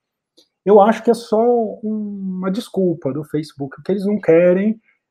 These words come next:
é, eles querem mais discricionariedade, porque daí a gente não consegue ver o quanto eles estão errando. Eles erram bastante. Isso dá muito poder discricionário. Quando a gente tá falando de conteúdos polí-, e uma coisa é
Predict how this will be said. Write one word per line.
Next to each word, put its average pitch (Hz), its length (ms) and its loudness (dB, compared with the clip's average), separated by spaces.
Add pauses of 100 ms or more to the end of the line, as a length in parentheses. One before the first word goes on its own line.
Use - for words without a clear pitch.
(140)
é, 170 640 -2
eles 175 160 0
querem 196 260 2
mais 190 240 0
discricionariedade, 156 1300 -4
porque 151 280 -12
daí 156 400 -4
a 165 100 -2
gente 165 320 -12
não 175 60 -8
consegue 170 420 -4
ver 143 140 0
o 170 40 -8
quanto 175 300 -6
eles 175 120 -6
estão 190 280 -6
errando. 151 540 -4 (400)
Eles 165 220 0
erram 190 300 4
bastante. 170 880 -4 (460)
Isso 196 320 -4
dá 180 300 2
muito 226 480 2
poder 185 300 4
discricionário. 180 760 -4
Quando 311 140 2
a 339 40 6
gente 311 140 0
tá 220 120 4
falando 208 200 -2
de 180 80 -8
conteúdos 196 400 -4
polí-, 175 320 -8
e 208 60 0
uma 269 200 4
coisa 262 400 2
é 202 300 2